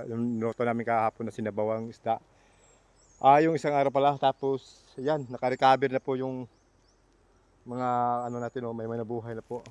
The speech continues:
Ganyan, ganyan, ganun, ganun naman po talaga yan. May nabuhay na po, tapos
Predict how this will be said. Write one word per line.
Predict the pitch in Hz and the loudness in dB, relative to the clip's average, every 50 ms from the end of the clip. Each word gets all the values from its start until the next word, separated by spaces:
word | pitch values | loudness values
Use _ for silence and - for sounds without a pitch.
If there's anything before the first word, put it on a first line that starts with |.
| - _ | -20 _
Ganyan, | - 127 120 117 117 120 131 123 120 | -16 -10 -6 -6 -4 -4 -4 -4 -4
ganyan, | 120 120 131 135 127 | -4 -2 -2 -2 -2
ganun, | 123 123 127 131 127 | -2 -2 -2 -2 0
ganun | 131 135 143 143 139 | 0 0 0 0 0
naman | 139 139 135 | -2 -2 -4
po | 120 120 123 123 123 | -6 -8 -8 -6 -4
talaga | 120 117 117 117 117 | -4 -4 -4 -4 -4
yan. | 117 117 123 127 127 _ _ _ _ _ _ _ _ _ _ _ _ _ - | -4 -6 -8 -10 -14 _ _ _ _ _ _ _ _ _ _ _ _ _ -4
May | 110 113 117 120 120 120 120 117 120 117 117 117 117 110 107 104 - _ _ _ _ - | 0 2 2 2 2 2 2 2 0 0 0 -2 -2 -4 -8 -14 -20 _ _ _ _ -8
nabuhay | 110 104 113 117 123 123 123 | -6 -4 -2 -2 0 -2 -2
na | - | -2
po, | 123 120 120 | -2 -2 -2
tapos | - 120 113 _ - 113 113 110 | -2 -4 -6 _ -4 -6 -6 -6